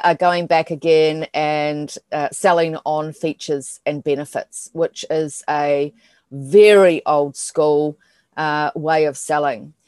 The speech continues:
So when you can actually sit down and see the inside of what's going on with people, uh, instead of trying to control the sale, instead of trying to control,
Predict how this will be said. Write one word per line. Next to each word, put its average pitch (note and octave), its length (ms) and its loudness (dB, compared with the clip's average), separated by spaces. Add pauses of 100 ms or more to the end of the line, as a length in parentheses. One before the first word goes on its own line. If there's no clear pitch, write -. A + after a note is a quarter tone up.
(260)
So G3+ 500 4
when A3 360 2
you C4+ 180 0
can G#3+ 180 0
actually E3+ 520 -2
sit - 380 -6
down E3 500 0
and D#3 200 -6
see G3+ 460 4
the D#3+ 300 -6
inside F3 880 0 (140)
of E3 200 0
what's E3 340 -2
going E3 420 0
on D#3 340 2
with D#3 260 -2
people, C#3+ 520 -6 (400)
uh, E3 360 0
instead G3 340 2
of A3+ 120 2
trying F3+ 300 -2
to D#3+ 100 -10
control A3+ 640 2
the F3 140 0
sale, C#3+ 480 0
instead F#3 320 -2
of F3+ 100 -2
trying F3 300 -2
to - 120 -14
control, G3+ 920 2